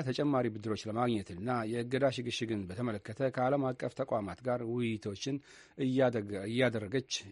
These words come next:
ትገኛለች። ከሰሞኑም የገንዘብ ሚኒስትሩን አህመድ ሺዴን ጨምሮ ከፍተኛ ባለስልጣናት በዋሽንግተን ዲ ሲ ከዓለም አቀፉ የገንዘብ ተቋም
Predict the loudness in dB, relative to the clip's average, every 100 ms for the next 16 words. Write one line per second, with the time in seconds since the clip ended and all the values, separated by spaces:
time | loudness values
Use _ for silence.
0 | -14 -14 -12 -4 0 0 0 0 0 0
1 | -6 -6 -6 -4 -2 -2 0 0 0 0
2 | 0 0 0 0 0 -2 -4 -2 0 0
3 | -4 -6 -4 -4 -4 -6 -4 -4 -2 0
4 | 0 0 -4 -20 -20 -10 -2 -2 0 2
5 | 4 4 4 2 0 -8 -6 -4 -4 -2
6 | -2 0 0 -2 -2 -2 -2 -4 -4 0
7 | 2 2 2 0 -2 -2 -2 0 -2 -4
8 | -2 0 0